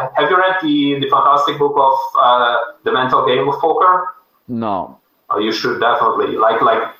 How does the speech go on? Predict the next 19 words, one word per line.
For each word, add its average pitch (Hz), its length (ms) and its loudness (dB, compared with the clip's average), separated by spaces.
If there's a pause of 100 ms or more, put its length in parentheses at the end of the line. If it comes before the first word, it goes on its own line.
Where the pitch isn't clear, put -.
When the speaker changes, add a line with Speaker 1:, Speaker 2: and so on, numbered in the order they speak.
Speaker 1:
that's 135 200 -4
the 117 340 0
absolute 127 460 0
number 120 340 2
one 117 180 2
book 156 260 2 (220)
every 117 520 0
poker 117 380 2
player 110 300 4 (120)
should 101 160 -6
read. 104 240 0 (360)
Uh, 104 600 2
Speaker 2:
Who's 143 240 -2
that 147 160 0
Speaker 1:
may-, 147 340 0 (760)
Speaker 2:
by? 127 60 -2
Speaker 1:
uh, 123 560 4 (500)
oh, 110 680 0 (400)
I, - 720 -4